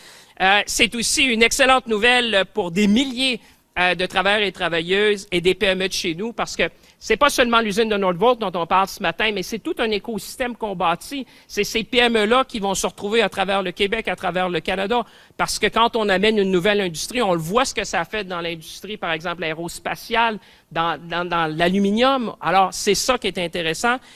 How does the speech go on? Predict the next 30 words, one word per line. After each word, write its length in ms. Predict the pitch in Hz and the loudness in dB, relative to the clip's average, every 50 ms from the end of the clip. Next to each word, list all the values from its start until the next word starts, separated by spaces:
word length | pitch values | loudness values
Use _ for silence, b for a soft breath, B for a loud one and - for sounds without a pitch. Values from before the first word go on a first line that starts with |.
| B B | B B
Et 100 | - 170 | 2 2
évidemment, 360 | 185 175 175 196 196 214 220 | 2 4 4 4 4 4 2
c'est 180 | 226 - - 208 | 0 0 -4 -4
une 60 | 202 | -4
excellente 400 | 208 208 - 226 208 202 202 202 | -4 -4 -2 -2 -2 -2 -2 -4
nouvelle 340 | 196 180 170 196 208 226 220 | -6 -6 -2 -2 -2 -2 -2
pour 280 | - _ - 196 170 170 | -6 _ -6 -6 -4 0
l'économie 480 | 175 180 - 247 233 233 240 240 233 | 0 0 0 2 0 0 0 0 -2
du 120 | 180 170 - | -4 -6 -2
Québec 360 | - 202 175 190 233 254 - b b b b b b b b _ | -2 -2 0 0 -2 -2 -4 b b b b b b b b _
et 160 | 190 208 214 | 2 2 2
son 280 | 196 - - 240 214 202 | 2 0 -2 0 0 -2
positionnement 800 | - - 208 202 185 - - - 202 170 165 165 175 190 208 | -2 -2 -4 -4 -4 -8 -4 -2 -2 -2 0 0 0 -2 -2
comme 240 | 202 - 202 165 160 | -2 -4 -6 -4 -4
leader 520 | 160 160 160 156 151 170 170 175 180 170 170 | -4 -4 -4 -2 0 2 2 2 0 -2 -6
de 180 | 156 147 160 | -6 -2 -2
l'économie 640 | 151 147 151 165 170 - - 170 156 147 139 143 131 | 0 0 0 -2 -4 -2 -2 -4 -4 -4 -4 -6 -6
verte. 200 | 131 139 120 - _ _ b b b b b b b b | -8 -10 -10 -10 _ _ b b b b b b b b
Écoutez, 320 | 175 170 - - 262 247 | -8 -8 -4 -2 0 0
mesdames 280 | 240 226 214 208 202 185 | 0 2 0 0 0 0
et 60 | 185 196 | -2 0
messieurs, 380 | 190 185 185 - - 247 226 | 0 0 -2 -2 -2 0 2
en 120 | 208 190 185 | 2 2 2
terminant, 520 | - 208 175 175 175 170 185 190 208 214 | 0 -2 -2 0 -2 -2 0 0 0 0
parce 260 | - 190 165 - - | -2 -4 -8 -8 -8
que 80 | - 180 | -8 -8
beaucoup 300 | 160 160 165 - - 226 | -8 -8 -10 0 2 4
a 60 | 214 | 4
été 260 | 190 - - 180 160 | 4 4 2 -4 -4
dit, 320 | 147 147 170 214 226 226 | -2 -4 -4 -4 -4 -6